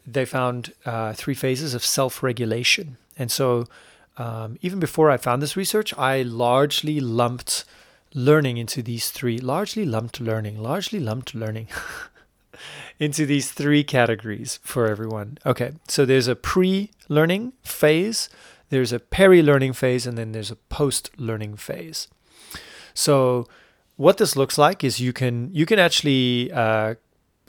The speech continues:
kind of like a, a Hoberman sphere. Um, if you wanna see what a Hoberman sphere looks like, they're pretty spacey, but they're one of those, uh, children's toys that can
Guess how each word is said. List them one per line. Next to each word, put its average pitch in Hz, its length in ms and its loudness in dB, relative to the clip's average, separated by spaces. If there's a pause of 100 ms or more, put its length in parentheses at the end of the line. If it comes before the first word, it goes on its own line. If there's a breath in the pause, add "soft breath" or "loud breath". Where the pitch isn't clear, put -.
kind 160 200 0
of 131 120 -4
like 131 240 4
a, 113 520 2
a 113 100 -6
Hoberman 147 480 4
sphere. 156 520 0 (460)
Um, 110 500 -8
if - 160 -14
you 113 60 -6
wanna 110 180 -4
see - 200 -4
what 107 180 0
a - 20 -4
Hoberman 113 560 0
sphere 117 400 0
looks 104 320 -6
like, 117 220 -2
they're 120 100 -6
pretty 127 300 -8
spacey, 127 680 -4 (480 loud breath)
but 135 140 0
they're 143 160 8
one 135 180 6
of 113 140 0
those, 123 600 6
uh, 110 300 2 (140)
children's 180 380 2
toys 185 400 0
that 135 200 0
can 117 380 -6